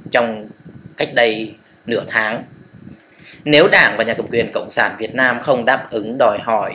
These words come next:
chính đáng điều này, thì chúng ta sẽ cung cấp thông tin, hình ảnh và sự thật vụ thảm sát Đồng Tâm cho các dân biểu, nghị sĩ nước sở tại để họ cất lên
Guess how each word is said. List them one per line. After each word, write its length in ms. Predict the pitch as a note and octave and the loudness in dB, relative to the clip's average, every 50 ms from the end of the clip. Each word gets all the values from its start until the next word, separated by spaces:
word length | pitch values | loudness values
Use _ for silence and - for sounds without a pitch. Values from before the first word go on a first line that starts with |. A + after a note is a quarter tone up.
| - - | -10 -10
chính 260 | - G2+ A2+ B2 C3 | -10 -8 -8 -6 -4
đáng 420 | B2+ A2+ A2+ A2 G#2 A2 C3+ - - _ _ _ - A2 | -2 0 0 0 0 -4 -8 -16 -20 _ _ _ -12 -6
điều 160 | A2+ A#2 G#2+ | -4 -2 0
này, 300 | A2 A2+ A#2 A2 - - - - - - - - - - - | 0 2 0 0 -2 -6 -12 -20 -20 -20 -18 -18 -16 -6 -2
thì 220 | D3+ C3+ B2+ - - | 0 0 0 0 -2
chúng 140 | B2+ C3+ | -4 -2
ta 200 | C3 D3 C#3 B2+ | 2 2 2 2
sẽ 220 | A#2+ - A2 G2 - - | 2 0 -2 -2 -4 -6
cung 140 | B2+ A#2 - | -6 -4 -2
cấp 140 | C#3+ D3 - - | -2 -2 -2 -4
thông 160 | C#3+ B2+ A2+ | -8 -8 -6
tin, 240 | A2 - B2 A#2+ A2+ | -4 -4 -4 -4 -4
hình 160 | A#2+ A#2 G#2+ | -6 -8 -8
ảnh 240 | G2+ F#2+ A2 G2 G2 - | -6 -6 -8 -8 -6 -6
và 100 | G#2+ G2 | -8 -6
sự 180 | - G2 F#2 - | -6 -8 -10 -8
thật 140 | - A#2 G#2+ - - _ _ _ - - - | -6 -6 -6 -6 -10 _ _ _ -20 -18 -8
vụ 280 | - C3+ C#3 B2+ - - - | -4 -4 -4 -4 -4 -4 -2
thảm 260 | C3 A#2 - - - - | 0 0 0 0 -2 -6
sát 220 | - C#3 C#3+ D#3 - C#3+ | -4 -2 -2 -2 -2 0
Đồng 160 | A#2+ G#2+ G#2 - - | 0 0 0 0 2
Tâm 300 | B2+ C3 B2+ A#2+ A2 G2+ - | 4 4 4 4 0 -6 -8
cho 80 | A#2 A#2 | -8 -6
các 100 | - C3+ | -6 -4
dân 200 | A#2+ B2+ B2 A#2 | -2 -2 -2 -2
biểu, 200 | A#2 A#2+ A2+ G2 G2 - - - - - _ - | 0 0 0 0 0 -4 -10 -18 -20 -12 _ -6
nghị 140 | C3+ A#2+ | -4 -4
sĩ 360 | - - - A2+ F#2+ A#2+ C#3+ D#3 | -4 -4 -4 -6 -6 -8 -8 -4
nước 220 | D#3 D#3+ E3+ E3 | -2 -2 -2 -2
sở 240 | E3+ - - - - - | -2 -4 -4 -4 -2 2
tại 200 | A#2+ A#2+ A2 - - - - | 2 4 4 2 0 -6 -8
để 120 | A2 G2 - | -8 -6 -6
họ 180 | - - - - | -6 -6 -2 0
cất 180 | D3+ D3+ D3+ B2+ | 0 0 2 0
lên 240 | A#2+ A2 G#2+ G#2 | -2 -2 -2 -4